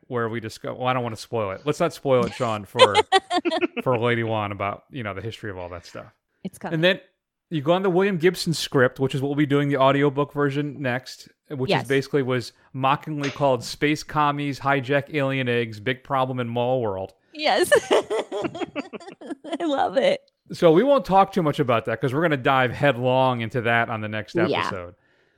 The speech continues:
Speaker 2: Yeah.
Speaker 1: So then they bring in, uh, Eric Red, who wrote The Hitcher, which is one of the greatest horror films of the twentieth century, I think. Really well done and
Speaker 2: <laughs>
Speaker 1: underappreciated, though I think it's kinda gotten its due now, the last
Speaker 2: Mm.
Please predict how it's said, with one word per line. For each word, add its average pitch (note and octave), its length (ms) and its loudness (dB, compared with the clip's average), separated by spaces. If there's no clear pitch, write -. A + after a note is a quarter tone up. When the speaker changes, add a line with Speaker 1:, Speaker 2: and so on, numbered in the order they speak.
Speaker 2:
Yeah. F3+ 100 -4
Speaker 1:
So - 40 2
then E3+ 80 2
they A3 80 4
bring G#3+ 240 0
in, F#3+ 180 -2
uh, D#3+ 300 -2
Eric E3+ 300 4
Red, C3 320 2
who C3+ 100 -2
wrote C#3 460 2
The B2+ 140 -4
Hitcher, F#3+ 560 -2
which C#3 240 -2
is C3 240 -2
one C#3+ 180 2
of C3+ 60 -4
the C3 80 -2
greatest C#3 480 0
horror D#3 240 4
films E3 500 -4
of D#3 100 -6
the C#3+ 60 -6
twentieth D3 340 -4
century, C3 380 -6
I G2+ 60 -4
think. G2+ 280 -10
Really D#3+ 480 2
well C#3+ 260 2
done A#2 460 -2
and - 140 4
Speaker 2:
<laughs> - 20 -10
Speaker 1:
underappreciated, C#3 800 -2
though A#3+ 120 2
I A3+ 40 2
think F#3+ 160 0
it's D3+ 100 0
kinda C#3 180 0
gotten A2+ 280 2
its G2+ 140 -8
due G2 260 -6
now, F2+ 320 -10
the A#2+ 80 -8
last G2+ 220 -6
Speaker 2:
Mm. F3 220 -4